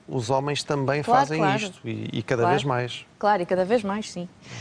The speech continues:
Speaker 2: Ora, va-, avançamos. Eu acho que nós respondemos à pergunta, ou às perguntas, certo? Agora, de facto, como diz o Pedro, eh, estamos aqui para dar respostas claras, nem sim, nem não. <laughs> É como foi a vossa conversa entre amigos, é uma conversa para refletirmos todos em conjunto. Mas muito obrigada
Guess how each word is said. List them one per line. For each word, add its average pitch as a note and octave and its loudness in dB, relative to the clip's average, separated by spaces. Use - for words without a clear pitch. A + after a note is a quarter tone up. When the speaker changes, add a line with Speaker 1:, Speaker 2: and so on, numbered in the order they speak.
Speaker 2:
Ora, D#4+ 6
va-, B3+ 4
avançamos. A#3+ 2
Eu E4+ 2
acho F3+ 2
que - -4
nós A3+ 0
respondemos D4 0
à C#4+ 4
pergunta, C4 2
ou G3+ 4
às A3+ 0
perguntas, B3 2
certo? G#3 0
Agora, F3 4
de F3 -12
facto, G3 0
como A#3 0
diz A#3 2
o B3 2
Pedro, C#4+ 2
eh, C4 0
estamos A#3+ 2
aqui A#3 -2
para A#3+ 0
dar B3+ 4
respostas - -2
claras, A#3 2
nem C#4 0
sim, G4+ 2
nem G4+ 2
não. F#4 6
<laughs> - -2
É E4+ 8
como C#4 4
foi C4 6
a B3+ 4
vossa B3+ 2
conversa A#3 2
entre A3+ 2
amigos, F3+ 0
é A3+ 4
uma A3+ 2
conversa A#3 2
para A3 0
refletirmos A3+ 2
todos G#3+ 2
em G#3 2
conjunto. F#3 0
Mas A#3 4
muito C#4+ 2
obrigada G#3 2